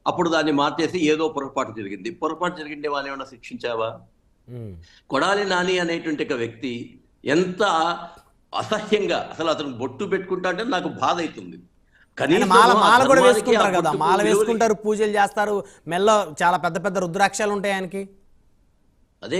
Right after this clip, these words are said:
Speaker 1: చెప్-, ఆ-, అటువంటి యొక్క కనీసం దాని యొక్క సంస్కారమైన ఒక శాతం అన్న వాళ్ళలో వచ్చిందా?
Speaker 2: Hmm.
Speaker 1: "చెయ్యి ఇరిగిపోతే ఏమైంది, హనుమంతుని బొమ్మ చెయ్యి ఇరిగిపోతే ఏమైంది?" ఇలాంటి మాటలు మాట్లాడచ్చు నాకు.
Speaker 2: Hmm.
Speaker 1: బహుశా భగవంతుడు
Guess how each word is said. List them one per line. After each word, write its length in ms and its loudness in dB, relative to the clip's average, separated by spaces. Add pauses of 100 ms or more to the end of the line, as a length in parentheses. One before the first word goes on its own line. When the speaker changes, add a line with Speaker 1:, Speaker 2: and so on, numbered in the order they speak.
(140)
Speaker 1:
చెప్-, 180 -12
ఆ-, 320 0
అటువంటి 520 -2
యొక్క 300 -2
కనీసం 560 -4 (120)
దాని 240 0
యొక్క 220 -6 (100)
సంస్కారమైన 720 -4
ఒక 200 -6
శాతం 360 -6
అన్న 140 -6
వాళ్ళలో 360 -4
వచ్చిందా? 480 -12
Speaker 2:
Hmm. 480 -12
Speaker 1:
"చెయ్యి 140 6
ఇరిగిపోతే 460 4 (100)
ఏమైంది, 480 2
హనుమంతుని 460 0
బొమ్మ 200 -2
చెయ్యి 280 0
ఇరిగిపోతే 460 0
ఏమైంది?" 400 -2
ఇలాంటి 300 -2
మాటలు 300 -4
మాట్లాడచ్చు 580 -8
నాకు. 140 -20 (220)
Speaker 2:
Hmm. 140 -10
Speaker 1:
బహుశా 680 4 (360)
భగవంతుడు 640 6